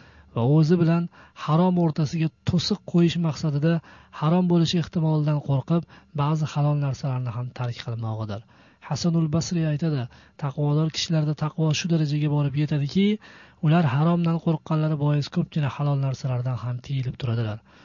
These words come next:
Sufyon as-Savriy aytadi: "Taqvodor kishilar odatda taqvo qilinmaydigan masalalarda ham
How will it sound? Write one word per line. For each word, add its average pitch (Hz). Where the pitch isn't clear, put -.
Sufyon 156
as-Savriy 160
aytadi: 160
"Taqvodor 143
kishilar 156
odatda 147
taqvo 147
qilinmaydigan 143
masalalarda 139
ham 160